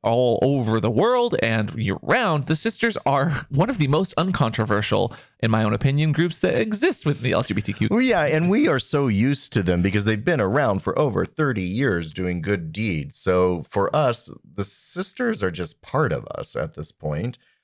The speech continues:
Speaker 2: Uh, so it's this controversy, while not particularly new, it's n-, it's new again. Let's put it that way. Uh,
Speaker 1: Yeah.
Speaker 2: so they are, the right wing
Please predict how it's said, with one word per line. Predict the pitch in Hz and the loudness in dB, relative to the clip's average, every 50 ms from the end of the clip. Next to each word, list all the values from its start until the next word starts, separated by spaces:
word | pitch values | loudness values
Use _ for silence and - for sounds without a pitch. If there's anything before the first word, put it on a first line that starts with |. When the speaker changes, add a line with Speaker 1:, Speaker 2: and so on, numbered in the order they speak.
| _ _ | _ _
Speaker 2:
Uh, | - 98 101 98 | 0 0 2 2
so | 92 - - 104 101 101 101 98 98 98 98 98 101 - - _ _ | 0 0 0 2 2 2 2 2 2 2 2 2 2 0 -2 _ _
it's | - 110 110 - - | -2 -2 -2 -2 -6
this | - 92 101 113 104 - - - - - - - | -6 -2 -2 -2 -2 -2 -8 -10 -14 -16 -14 -4
controversy, | - 127 131 131 - 147 127 110 113 113 104 - - 113 110 107 104 104 101 95 | -2 0 0 0 0 -2 0 2 0 0 0 -2 0 0 2 2 2 2 2 0
while | - - 95 95 101 101 101 98 98 98 95 92 90 | 0 0 0 2 2 4 4 4 4 4 2 2 2
not | 92 95 95 95 98 101 110 123 131 - - _ _ _ _ _ _ | 4 4 4 4 4 2 2 2 0 -2 -4 _ _ _ _ _ _
particularly | - 92 151 - - 208 - 160 151 156 151 160 165 160 | -4 -4 -2 -2 -4 0 0 0 0 2 2 2 2 2
new, | 165 165 165 170 170 175 180 185 180 - - - - - | 2 2 2 2 2 2 0 0 -2 -4 -8 -10 -4 -2
it's | - 104 - - | -2 -2 0 0
n-, | 113 107 - - - _ - | -2 -2 -2 -6 -12 _ -4
it's | 107 101 - - | -4 -4 0 0
new | 104 101 101 110 120 120 117 | 2 2 4 2 2 2 2
again. | - 92 87 76 90 95 90 76 65 60 50 50 - - | 0 0 0 0 0 2 2 0 0 -2 -8 -8 -10 -4
Let's | - 80 80 - - | -2 -2 -2 -2 -2
put | - 85 78 | -2 0 0
it | 76 - - | 0 0 0
that | 60 57 - - | 0 0 0 -2
way. | 53 55 50 - - - - - - 85 - | -2 -4 -2 -4 -8 -12 -14 -16 -16 -4 -2
Uh, | - 82 82 82 80 82 82 78 | 0 2 2 2 2 2 2 0
Speaker 1:
Yeah. | - - | 0 -2
Speaker 2:
so | - - - 98 95 92 92 90 92 | -6 -2 0 0 2 4 4 2 2
they | 82 95 101 110 120 120 123 120 | 2 2 2 2 0 0 0 0
are, | - - 101 98 95 95 95 95 92 92 | 0 2 2 4 4 4 4 4 2 2
the | 87 - - - 85 78 92 90 87 | 0 -2 -2 -2 0 0 0 2 2
right | 90 101 107 - - | 2 2 2 2 0
wing | 101 104 101 98 95 92 82 | 0 0 2 2 0 0 -2